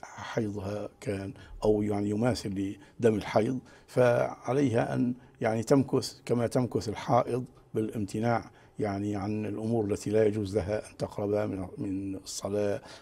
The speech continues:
أو الصوم أو قراءة القرآن أو قرب زوجها لها،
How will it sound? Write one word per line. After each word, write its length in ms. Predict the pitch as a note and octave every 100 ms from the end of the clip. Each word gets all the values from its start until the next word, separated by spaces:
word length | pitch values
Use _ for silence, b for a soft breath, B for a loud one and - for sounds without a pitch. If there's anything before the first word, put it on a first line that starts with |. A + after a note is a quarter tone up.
| B
أو 140 | A#2 G#2
الصوم 520 | - A#2 G#2+ G#2 G#2
أو 120 | -
قراءة 460 | - - A2 A2+ G#2
القرآن 580 | - G#2 - G#2 G#2 -
أو 140 | G#2 -
قرب 260 | A#2 G#2+ - b b
زوجها 500 | A2 A2 A2 F#2+ G#2
لها، 300 | A2 A2 -